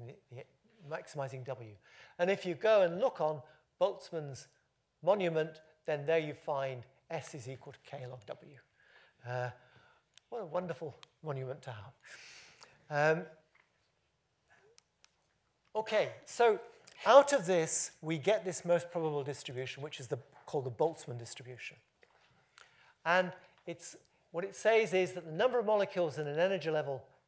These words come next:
I divided by N, the total number of molecules, is equal to G I, I'll explain what that is in a minute, times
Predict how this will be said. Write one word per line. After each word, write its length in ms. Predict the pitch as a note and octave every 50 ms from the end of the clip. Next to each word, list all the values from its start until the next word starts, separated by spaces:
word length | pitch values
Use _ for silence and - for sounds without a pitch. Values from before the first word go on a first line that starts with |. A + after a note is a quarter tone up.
| _ _ _ -
I 460 | D#3+ D#3 C#3+ C3 A#2+ C3+ C#3+ D#3 C#3 - _ _ _ _ _ _ _ _ _ _ _ _ _ _ _ _ -
divided 440 | D#3 C#3 A#2+ E3 D#3 D3+ C#3+ C#3+ A#2+ A2+
by 260 | C#3+ C3 C3 C#3 - -
N, 200 | F3 D3+ C3+ C#3+ C3+ A#2+ C3 C3 - -
the 60 | D3
total 360 | - - D#3 D3+ C#3+ - D3
number 220 | C3 C3 A#2 A#2+
of 80 | B2+ A#2+
molecules, 680 | B2+ B2 A#2+ A#2+ - - C#3+ C3+ C3+ D3+ D3+ - - _ _ _ _ _ _ _ _ _ _ -
is 160 | E3+ D#3 D3
equal 320 | F#3+ G3 F#3+ - F3+ F3 D3+
to 140 | - D#3+
G 320 | C3+ A2+ - G3 A3 A#3 G#3
I, 240 | F3 E3 E3+ F3 E3+
I'll 140 | D#3 D3
explain 360 | D#3+ - - - - F3 D#3+ E3
what 100 | F3 D#3+
that 140 | D#3+ D3+
is 120 | D3+ C3+ C3
in 100 | B2+ B2+
a 40 | C3
minute, 400 | C3+ D3 D3+ D3+ D#3+ - - - - - _ _ _ -
times 280 | - D#3+ D#3 D3+ C3+